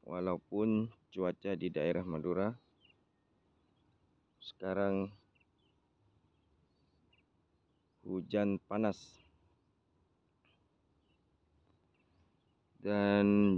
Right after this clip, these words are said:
jangan lupa untuk pemberian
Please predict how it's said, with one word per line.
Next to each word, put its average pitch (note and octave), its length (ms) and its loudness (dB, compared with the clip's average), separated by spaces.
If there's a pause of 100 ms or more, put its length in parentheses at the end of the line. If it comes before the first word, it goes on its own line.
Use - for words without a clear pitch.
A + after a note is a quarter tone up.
jangan G2 640 8
lupa A2 720 4 (1800)
untuk G2+ 560 0 (240)
pemberian G2 960 2